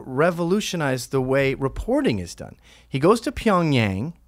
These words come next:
This is Guy Delisle, is D E L I S L E. He goes to North Korea, and they go, "You can't take pictures.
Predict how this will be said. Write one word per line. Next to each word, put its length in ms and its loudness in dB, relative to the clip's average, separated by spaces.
This 140 -2
is 100 -2
Guy 280 0
Delisle, 460 4
is 140 2
D 400 -4
E 40 2
L 200 4
I 260 0
S 240 -4
L 160 -2
E. 140 -6
He 100 -4
goes 320 6
to 140 -2
North 280 2
Korea, 580 0
and 80 -4
they 80 0
go, 140 2
"You 140 0
can't 220 -2
take 160 -4
pictures. 520 -10